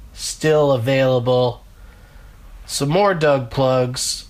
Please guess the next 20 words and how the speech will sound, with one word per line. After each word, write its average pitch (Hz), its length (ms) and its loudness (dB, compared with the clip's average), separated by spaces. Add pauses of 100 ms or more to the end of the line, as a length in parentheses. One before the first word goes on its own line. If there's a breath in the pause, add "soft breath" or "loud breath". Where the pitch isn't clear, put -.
(120)
This 175 260 0
Thursday, 156 800 0
Doug 151 200 2
Loves 151 260 2
Scary 185 560 0
Movies 170 520 2
is 117 140 -4
back 143 460 0
at 117 120 -6
Cobb's 147 680 0
in 110 160 -4
San 131 380 0
Francisco 131 1040 -2 (500 loud breath)
with 120 380 0
four 147 680 2
or 123 160 -2
possibly 139 600 -2
five 165 880 0 (100)
great 113 380 -2
guests, - 680 -4